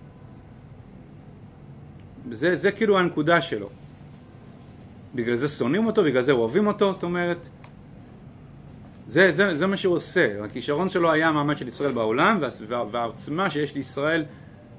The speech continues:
בזיקה שלו אל העולם. כן, ה-, אה, אנשים לא, לא יודע עד כמה אנשים מודעים, אבל הגז, מאגרי הגז שיש לנו ב-, ב-, בים התיכון, שעכשיו אנחנו מוכרים אותו גם למצרים, עכשיו לאירופה,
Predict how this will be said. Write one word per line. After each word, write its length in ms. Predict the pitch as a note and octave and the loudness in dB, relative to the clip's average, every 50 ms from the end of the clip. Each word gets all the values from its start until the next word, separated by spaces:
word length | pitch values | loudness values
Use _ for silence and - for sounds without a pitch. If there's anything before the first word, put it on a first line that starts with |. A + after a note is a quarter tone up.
| - - - - - - - - A2+ | -20 -20 -20 -20 -20 -18 -12 -6 -2
בזיקה 460 | B2+ B2 A2+ B2+ B2+ - F3+ F3+ E3 | -2 -2 -2 -4 -2 2 4 4 4
שלו 260 | - E3 D3+ D3 C3+ | 4 2 2 2 2
אל 80 | B2+ B2+ | 2 2
העולם. 380 | A#2+ A#2 A#2 A#2+ B2 A#2 G#2 F2+ E2+ - - - - - - - - - - - - - - - - - - - - | 2 2 2 0 -2 -4 -4 -6 -10 -16 -18 -20 -20 -20 -20 -20 -20 -20 -20 -20 -20 -20 -20 -20 -20 -20 -20 -14 -6
כן, 280 | - C3 C#3 C#3 C3+ C3+ | -2 -2 0 0 -2 -4
ה-, 400 | - A#2 A#2 A2+ A2 G#2+ G#2+ - - - - - - - - - - - | -6 -6 -6 -6 -6 -8 -8 -10 -12 -16 -18 -20 -20 -20 -20 -20 -16 -12
אה, 240 | A2+ A2 A2 G#2+ G#2+ G#2+ | -10 -10 -10 -10 -10 -12
אנשים 280 | G#2 G2+ - D3 C#3+ | -10 -6 -4 -2 0
לא, 220 | C#3+ D3+ D3+ - - | 0 0 0 2 2
לא 60 | C#3 | 2
יודע 180 | C#3+ C#3+ C#3 C3 | 2 2 0 -2
עד 100 | B2 - | -4 -6
כמה 120 | C#3+ C3 | -6 -6
אנשים 200 | C3 - - C3+ | -4 -4 -4 -2
מודעים, 420 | C3+ C3+ B2+ B2+ C#3 F3 G3 F3+ | -2 0 0 0 2 2 2 0
אבל 260 | D3 A2+ A2 A2+ A2 G#2+ | 0 -2 -2 -2 -2 -2
הגז, 680 | G#2 G2+ G#2+ A#2+ D#3+ E3 D3 A#2 G#2 G2+ - - - - - - - - - - - - - - - - | -2 -4 0 2 2 4 2 2 0 -6 -10 -14 -18 -18 -20 -20 -20 -20 -20 -20 -20 -20 -20 -16 -12 -10
מאגרי 320 | G#2+ G#2 G#2+ B2 B2 D3 | -6 -2 -2 0 0 2
הגז 420 | D3+ D3 C3 D3+ D3 B2+ G#2+ F#2+ | 0 0 2 2 2 2 2 0
שיש 240 | - C3 B2 A#2 - | -4 -6 -6 -6 -6
לנו 120 | C3 B2+ B2 A#2 A#2 A2 | -8 -8 -8 -8 -6 -6
ב-, 400 | A2 A2+ A2 A2 A2 A2+ G#2 G2+ | -6 -6 -4 -6 -6 -8 -8 -8
ב-, 180 | A2 A2 A2 A2 G#2 | -8 -8 -8 -8 -8
בים 200 | A2 A#2 B2 B2+ | -6 -6 -6 -6
התיכון, 520 | B2 - A#2+ - - - A2+ G#2 F#2+ F#2 | -8 -8 -10 -10 -8 -8 -8 -8 -8 -10
שעכשיו 360 | - G2 G#2 - - C3 B2+ | -14 -16 -16 -10 -8 -8 -6
אנחנו 180 | B2+ B2 A#2+ A#2+ | -6 -8 -10 -10
מוכרים 380 | A#2 - - - A#2 C3+ C3 | -12 -12 -10 -8 -6 -6 -6
אותו 220 | B2 A#2 G#2+ A2+ G2+ | -6 -8 -8 -8 -8
גם 160 | A2+ A2 G#2+ | -8 -10 -10
למצרים, 520 | G#2 - C#3+ - - B2+ C3+ A#2+ G#2+ G2+ | -12 -14 -12 -6 -4 -2 0 0 -2 -4
עכשיו 200 | G2+ - B2 A#2 | -6 -8 -6 -4
לאירופה, 500 | A#2+ B2 B2 B2+ A#2+ B2 A2+ G#2 - G#2 | 0 0 0 2 2 2 0 0 -2 -6